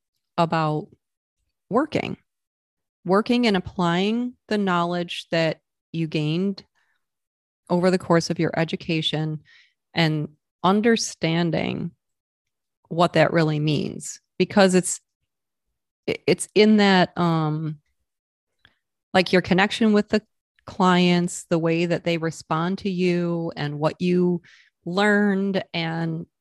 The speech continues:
what does it mean clinically, because textbook is always very different from real life experience, and applying the basic concepts.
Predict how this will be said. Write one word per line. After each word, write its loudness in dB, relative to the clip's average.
what 2
does 0
it 0
mean 0
clinically, -4
because -6
textbook -2
is -2
always 2
very 0
different -4
from -4
real 4
life 2
experience, -2
and 4
applying 2
the -2
basic -2
concepts. -6